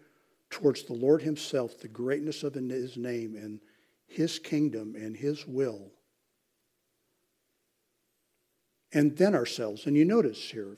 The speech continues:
folks, that, that praying for others, which is something we tend to spend a lot of time asking people to do, is not even on this list. "Give me daily food."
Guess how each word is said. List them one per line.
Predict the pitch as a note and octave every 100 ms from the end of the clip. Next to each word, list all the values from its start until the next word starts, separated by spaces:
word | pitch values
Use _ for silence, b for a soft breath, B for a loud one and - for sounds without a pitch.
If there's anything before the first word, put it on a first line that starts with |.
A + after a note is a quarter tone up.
| _
folks, | B2 D#3+
that, | C#3 C#3 -
that | C#3+ B2+ - _ _ _ _ _ _ -
praying | - E3+ E3+ G#3 G3+ F3+
for | - C3+ C3+
others, | C#3+ E3 G#2+ F#2+ B2+ F3 - - _ _ _ _ _ _ _ _ _ _ _ _ _ _ _ _
which | D3 C#3+
is | C#3
something | - E3+ F3 D#3 D3 C#3 A#2+
we | B2 C#3+ C3+ - _
tend | - D#3+ D#3+
to | C3
spend | - - C3+
a | B2
lot | A2+ B2 D#3 F#3
of | -
time | E3 D3 C3
asking | C#3 C#3 D3
people | C#3+ C3+ C3
to | D3
do, | A#2 C#3+
is | D3
not | E3 E3+
even | E3 D#3+ D3
on | C3+ D3+
this | C#3+ C3 -
list. | D3+ G#2 - - _ _ _ _ _ _ _ _ _ _ _ _ _ _ _ _
"Give | C#3+ C3
me | B2+ C3
daily | C#3 C3+ C3+ C#3+
food." | C#3+ C#3 G#2 F#2+